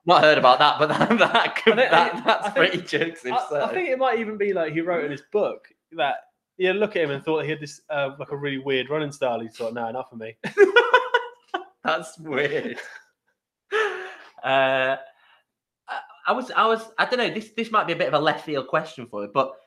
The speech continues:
Speaker 1: do we think we're gonna see crowds, like, back in the Prem this season, or, like, are we, we realistically thinking that the whole season's gonna be another behind closed doors again? What do we think?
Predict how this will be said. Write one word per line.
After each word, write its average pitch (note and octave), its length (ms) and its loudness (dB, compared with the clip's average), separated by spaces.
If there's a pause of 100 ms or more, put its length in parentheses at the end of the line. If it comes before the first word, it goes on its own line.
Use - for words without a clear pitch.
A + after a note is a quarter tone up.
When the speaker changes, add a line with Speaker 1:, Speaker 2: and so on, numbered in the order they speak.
(220)
Speaker 1:
do G3 80 -2
we G3+ 100 -2
think G3+ 260 -4
we're F#3 80 -4
gonna F#3+ 220 -2
see B2+ 540 -6
crowds, A#2 800 0 (200)
like, A2 360 0
back - 260 2
in B2 400 -6 (200)
the C#3 80 -14
Prem D3+ 340 0
this D3 200 -12
season, E3+ 520 -8
or, C3+ 420 2
like, B2 360 0 (460)
are A#2 80 -4
we, A#2 380 -4 (520)
we B2+ 220 -8
realistically A2+ 640 -4
thinking G#2+ 400 -10
that G#2 180 -8
the G#2+ 80 -8
whole G#2+ 200 -4
season's G#2 440 -14
gonna G2+ 200 -16
be G2 320 -14
another G#2 460 -10 (240)
behind G2+ 340 -2
closed G2+ 280 -10
doors G2+ 260 -6
again? F#2+ 260 -18
What G#2 120 -16
do G2 60 -18
we G2 80 -20
think? G2+ 260 -16